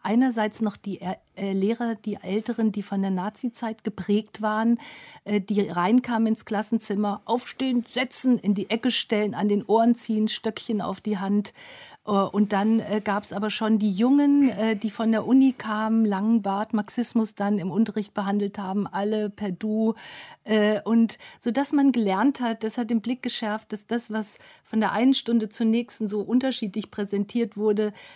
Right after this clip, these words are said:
ähm, dass das nicht das Nonplusultra ist, was vorne vermittelt wird. Und das passte dann auch zu meinem Elternhaus,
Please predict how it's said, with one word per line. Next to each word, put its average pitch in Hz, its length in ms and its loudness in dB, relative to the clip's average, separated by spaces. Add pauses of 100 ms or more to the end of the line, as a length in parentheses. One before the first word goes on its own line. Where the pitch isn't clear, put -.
(140)
ähm, 214 320 -2
dass 233 180 -2
das 247 160 -4
nicht 254 280 4
das 240 80 -2
Nonplusultra 240 760 2
ist, 185 180 -8
was 185 160 -8
vorne 196 320 -2
vermittelt 202 560 0
wird. 175 220 -2
Und 185 140 -4
das 190 120 -6
passte 214 340 -6
dann 190 200 -6
auch 185 100 -10
zu - 160 -12
meinem 196 220 -4
Elternhaus, 196 720 -2